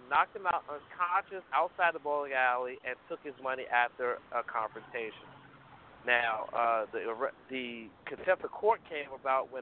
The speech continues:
Bronner failed to show up promptly at, uh, the courthouse for his trial on Tuesday morning, in which, uh, Ruhlman, like, Ruhlman had issued an arrest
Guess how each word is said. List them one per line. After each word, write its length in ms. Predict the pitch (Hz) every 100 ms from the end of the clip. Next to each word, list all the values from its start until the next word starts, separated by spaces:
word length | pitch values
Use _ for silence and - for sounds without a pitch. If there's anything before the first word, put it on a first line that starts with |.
| 120
Bronner 320 | 127 139 131 -
failed 240 | 156 160
to 80 | 147 -
show 140 | 160
up 80 | 135 -
promptly 480 | 156 143 139 139 131 135
at, 220 | 143 147 - 127
uh, 320 | 131 135 123 139
the 60 |
courthouse 560 | - 170 156 147 131 127 -
for 180 | 151 147
his 100 | 143 -
trial 260 | 135 135
on 80 | 131 -
Tuesday 320 | 135 127 135
morning, 400 | 147 165 127 104 - - - - -
in 140 | 123
which, 240 | 120 123 - - -
uh, 300 | 117 113 110 107
Ruhlman, 380 | 120 143 147 143 - - 120
like, 240 | 123 -
Ruhlman 480 | 139 156 165 151 131 -
had 320 | - 127 123 - -
issued 560 | 151 147 - 139 135 120
an 140 | 117
arrest 340 | 127 160 208